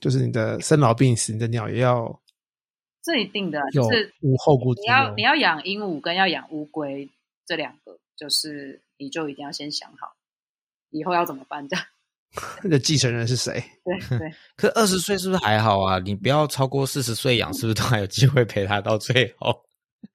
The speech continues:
Speaker 2: 对啊。
Speaker 3: <laughs> 因为不是那什么四十岁、五六十岁，就是比较大型的鹦鹉会很，活很久吗？
Speaker 2: 会啊，就会五六十吧。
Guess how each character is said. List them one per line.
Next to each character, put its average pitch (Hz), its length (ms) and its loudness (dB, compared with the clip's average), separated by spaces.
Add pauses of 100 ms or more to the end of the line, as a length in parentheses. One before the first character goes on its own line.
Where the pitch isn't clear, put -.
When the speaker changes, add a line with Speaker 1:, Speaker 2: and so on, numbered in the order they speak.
(280)
Speaker 2:
对 147 80 -12
啊。 139 140 -6 (140)
Speaker 3:
<laughs> - 200 -20
因 151 100 4
为 160 80 6
不 143 140 -2
是 147 100 0
那 175 160 6
什 131 120 4
么 101 240 2
四 139 340 -2
十 110 300 -4
岁、 120 300 4
五 101 180 -8
六 120 180 2
十 101 160 -6
岁， 101 240 -2
就 180 120 0
是 214 80 6
比 196 120 -8
较 156 120 2
大 160 180 0
型 131 120 -2
的 110 80 -4
鹦 123 160 -4
鹉 107 120 -2
会 113 180 0
很， 101 140 -2
活 98 220 -8
很 90 160 -6
久 92 180 -6
吗？ 50 120 -20 (720)
Speaker 2:
会 302 260 4
啊， 202 160 6
就 208 120 -2
会 202 60 2
五 156 160 -4
六 165 200 -4
十 - 300 -10
吧。 - 240 -14